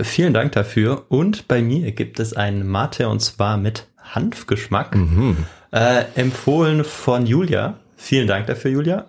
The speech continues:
Speaker 1: Es schmeckt sehr speziell. Ich bin auf jeden Fall sehr wach und freue mich jetzt auf die Geschichte und übergebe an dich, David.
Speaker 2: Das ist gut. Dann wirst du gleich jetzt sehen, worum es dieses Mal gehen wird. Und es wird sehr kalt, denn wir gehen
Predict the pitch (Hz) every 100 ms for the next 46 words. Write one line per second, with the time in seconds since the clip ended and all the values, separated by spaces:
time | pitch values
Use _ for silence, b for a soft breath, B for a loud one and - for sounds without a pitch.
0 | - 135 143 - - - 131 - - 113
1 | 117 123 123 - 113 113 - 127 - -
2 | - 123 - 120 120 123 110 - - 117
3 | 110 107 - - - 110 - 113 117 107
4 | 101 104 - 101 98 - 98 - 104 98
5 | 110 104 104 120 117 120 - 95 95 -
6 | - 98 98 104 - 107 85 - 98 101
7 | 117 - 95 110 110 107 90 104 135 127
8 | 127 - - 101 104 95 90 95 107 -
9 | 98 - 90 85 90 104 127 151 - B
10 | B B - 98 90 95 92 92 - 98
11 | 117 87 - 98 98 98 101 107 117